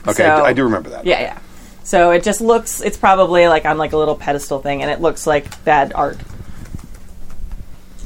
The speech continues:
Speaker 1: Okay.
Speaker 2: I don't know what I roll to use ancient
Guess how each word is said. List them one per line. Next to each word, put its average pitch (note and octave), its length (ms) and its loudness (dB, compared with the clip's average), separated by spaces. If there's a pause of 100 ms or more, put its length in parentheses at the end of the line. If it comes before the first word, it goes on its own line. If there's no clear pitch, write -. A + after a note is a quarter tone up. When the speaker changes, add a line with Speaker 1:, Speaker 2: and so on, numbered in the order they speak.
(2500)
Speaker 1:
Okay. - 220 -10 (320)
Speaker 2:
I F3 80 -6
don't E3 120 -6
know E3 100 -6
what D#3 100 -4
I D#3 60 -6
roll D3+ 260 -8
to E3+ 260 -10
use E3 360 -6 (120)
ancient E3 400 -12